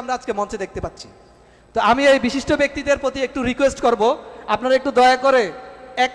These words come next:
মিনিট আমাকে একটু মনোযোগ দিবেন। সেটা হচ্ছে আমরা টেক্সটাইল ইঞ্জিনিয়ার্স ক্লাব টেক্সটাইলের সমস্যাগুলো নিয়ে কাজ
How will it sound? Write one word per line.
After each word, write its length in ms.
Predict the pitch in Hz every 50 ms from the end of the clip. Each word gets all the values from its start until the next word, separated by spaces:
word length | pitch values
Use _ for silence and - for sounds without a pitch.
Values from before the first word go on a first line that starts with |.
| 269 277
মিনিট 200 | 285 285 285 262 247 233
আমাকে 160 | 247 254 269 269
একটু 120 | 262 262 262 254
মনোযোগ 280 | 247 240 233 247 254 247 240
দিবেন। 220 | 226 214 214 233 285 - - - - - - - - - - - -
সেটা 200 | 165 - 269 262 269
হচ্ছে 280 | 269 262 - - 254 240 269 320 - - - - - - - - 214 226
আমরা 180 | 262 262 294 302 294
টেক্সটাইল 280 | 285 254 - 311 285 285 269
ইঞ্জিনিয়ার্স 380 | 240 269 277 285 294 285 277 - -
ক্লাব 220 | 247 226 202 165 - - - - - - - - - -
টেক্সটাইলের 600 | 240 247 247 - - - 277 277 294 294 302 294 - -
সমস্যাগুলো 460 | 254 254 269 - 294 - 254 277 285 285 285
নিয়ে 140 | 302 294 285 269
কাজ 120 | 254 240